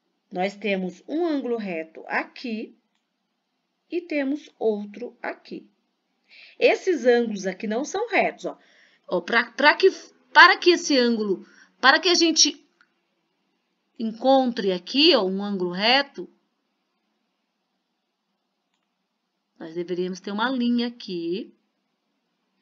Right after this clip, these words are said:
Aí sim, nós encontraríamos aqui um ângulo reto e aqui. Esse ângulo aqui não é reto,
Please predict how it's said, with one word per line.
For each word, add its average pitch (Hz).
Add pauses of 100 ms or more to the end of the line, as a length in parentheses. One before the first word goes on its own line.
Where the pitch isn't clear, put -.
(340)
Aí 196
sim, -
nós 185
encontraríamos 190
aqui 180
um 175
ângulo 175
reto 254 (1120)
e 180
aqui. 214 (1800)
Esse 254
ângulo 240
aqui 220
não 302
é 320
reto, 262